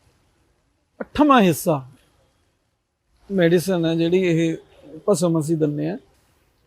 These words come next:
ਉਹ ਚੌਵੀ ਘੰਟਿਆਂ ਬਾਅਦ ਦੇਣਾ ਹੁੰਦਾ। ਚੌਵੀ ਘੰਟੇ ਵਿੱਚ ਉਹਨੂੰ ਰਿਪੀਟ ਵੀ ਨਹੀਂ ਕਰ ਸਕਦੇ।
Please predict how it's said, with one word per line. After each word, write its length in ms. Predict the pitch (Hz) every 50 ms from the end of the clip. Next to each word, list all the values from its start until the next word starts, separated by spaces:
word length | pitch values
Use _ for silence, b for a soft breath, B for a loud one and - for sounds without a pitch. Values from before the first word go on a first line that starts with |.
| _ _ _ _ -
ਉਹ 100 | 220 254
ਚੌਵੀ 460 | 277 - - 220 214 220 220 254 277 220
ਘੰਟਿਆਂ 480 | 269 254 226 202 - - 226 220 214
ਬਾਅਦ 240 | 208 208 202 214 214
ਦੇਣਾ 340 | 196 185 170 170 160 156 156
ਹੁੰਦਾ। 260 | 151 151 165 190 208
ਚੌਵੀ 320 | 190 220 202 202 190 220
ਘੰਟੇ 300 | 202 240 233 214 180 214
ਵਿੱਚ 200 | 202 202 190 -
ਉਹਨੂੰ 180 | 240 233 247 254
ਰਿਪੀਟ 320 | 226 196 196 208 220 196
ਵੀ 140 | 220 202 208
ਨਹੀਂ 120 | 185 160 -
ਕਰ 140 | 143 143
ਸਕਦੇ। 360 | 143 139 147 143 139 - -